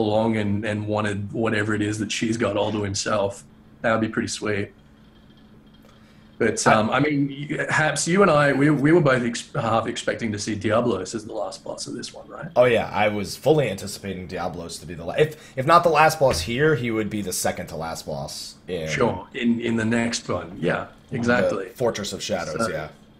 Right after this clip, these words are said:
Speaker 1: I haven't, I haven't looked through previous <coughs> Final Fantasy bosses and, like, cross-referenced it with those little screenshots we saw of whatever this boss is, but I think it's quite possible that it is, it is Skothic.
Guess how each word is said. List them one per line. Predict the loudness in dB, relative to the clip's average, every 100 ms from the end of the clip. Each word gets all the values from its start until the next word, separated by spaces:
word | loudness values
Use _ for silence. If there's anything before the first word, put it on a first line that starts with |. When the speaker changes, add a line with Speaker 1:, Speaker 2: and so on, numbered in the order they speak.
| -20 -20 -8 -2
Speaker 1:
I | 0
haven't, | 2 2 0
I | 0 2
haven't | 4 4 4
looked | 4 4 2
through | -4 2 4 2 2
previous | 0 4 8
<coughs> |
Final | 8 8
Fantasy | 4 0 -2 -8
bosses | -8 -4 -4
and, | -2
like, | -4 -4
cross-referenced | 0 0 0 0 -2 0 -4 -4 -4
it | -4 -4
with | -2
those | -2 -2
little | -2
screenshots | -4 -4 -4 -4 -6 -6
we |
saw | -6 -6 -4
of | -4
whatever | -4 -4 -2 -2
this | -4
boss | -4 -4 -4 -2
is, | -2 -2 -6 -10 -20 -20 -4 2
but | 4 4
I | 2
think | 2
it's | -2 0
quite | 0 0
possible | -2 -4 -6 -8
that | -8
it | -10 -8
is, | -8 -8 -8
it | -8
is | -6 -6
Skothic. | -8 -10 -10